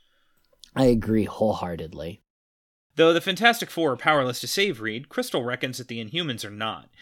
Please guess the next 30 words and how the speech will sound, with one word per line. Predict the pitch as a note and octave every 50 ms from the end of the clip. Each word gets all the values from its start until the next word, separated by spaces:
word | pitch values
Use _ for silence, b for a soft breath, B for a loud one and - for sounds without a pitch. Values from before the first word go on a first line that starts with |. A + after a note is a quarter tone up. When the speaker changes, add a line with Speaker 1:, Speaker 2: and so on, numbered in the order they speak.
| b b b b
Speaker 2:
so | b - - D3 C#3 C#3
she | C3 - - D3 C#3
teleports | - - G3+ G3+ G#3 - G3 E3+ D#3 -
away | D3 C#3 D3 D3+ C#3+
to | C3
recruit | A2 G#2+ G#2+ - - - E3+ F3 -
some | - - B2+ A2+
help. | A2 - C#3 A#2+ G2+ D#2 - - - _ _ _ _ _ _ _ _ _ _ _ _ _ -
As | B2+ C3+ C3+ C3+ C3+ C3
an | C3
aside, | A#2+ - - - G#3+ G#3 G3 E3 D3+ D#3 D3+ D#3+
this | F3+ F3+ -
is | F3+ D#3+ B2+
the | B2+ B2
same | - - D#3 C#3 C3 B2 A#2
era | - C3+ D3+ D3+ C#3 B2 A#2
where | A2+ A2 G#2+ G#2
Sue | G2+ - - - - G#3 G#3 F3+ C3+ A#2+ A2+
is | A2 A2+ A2+
able | A#2+ A#2+ A2 A2+
to | A2+
use | A2+ A#2 A#2+ A2+
her | - - A2+
force | - - - F3+ F3+ F3 E3 - -
field | - B2+ A#2+ A2+ G#2+ -
to | A#2
pilot | - - - - D#3+ D#3 D3 A2+
an | G2
entire | A#2+ A#2 A#2 - - - E3 F3 E3+ D#3 D3
plane | - - D#3 E3 E3 D3 B2 A2+ G#2 F#2+ G#2+